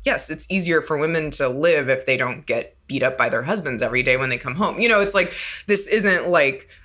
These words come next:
"I'm for women's lib," you know, it was just kinda like, "Well, this is true in my experience, and, like,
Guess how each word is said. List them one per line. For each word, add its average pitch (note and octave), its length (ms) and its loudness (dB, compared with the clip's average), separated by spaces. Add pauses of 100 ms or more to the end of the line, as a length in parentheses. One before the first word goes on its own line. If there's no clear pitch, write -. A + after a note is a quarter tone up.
(220)
"I'm B3 200 2
for A#3+ 120 0
women's G#3 360 2
lib," G3 320 4
you F3+ 80 0
know, E3+ 160 2
it F3+ 100 0
was F3 160 0
just E3+ 200 -2
kinda E3 220 0
like, C3 360 0 (100)
"Well, B3 200 -2
this A#3+ 180 0
is G#3+ 140 -2
true G#3+ 380 -2
in D#3 180 -4
my D#3 180 2
experience, C3 640 -2
and, C3+ 160 -6
like, B2 240 -4